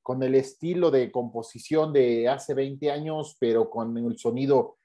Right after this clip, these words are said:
contemporáneo, una vez más, insisto, que no sé qué pasa, que esas, que tantas bandas viejas están sacando tantos discos buenos ahora, vuelvo a decir, a Saxon, Accept, este,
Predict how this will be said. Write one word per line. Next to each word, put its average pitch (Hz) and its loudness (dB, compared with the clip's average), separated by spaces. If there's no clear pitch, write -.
contemporáneo, 127 -2
una 131 -4
vez 135 -6
más, 127 -10
insisto, 120 -6
que 117 -14
no 123 -4
sé - -6
qué 139 -2
pasa, 135 -12
que 120 -4
esas, 120 -8
que 113 -6
tantas 131 -6
bandas 120 -6
viejas 131 -6
están 151 0
sacando 139 -4
tantos 143 0
discos 131 -4
buenos 131 0
ahora, 123 0
vuelvo 131 0
a 120 2
decir, 135 -4
a - -14
Saxon, 131 -2
Accept, 127 -4
este, 101 0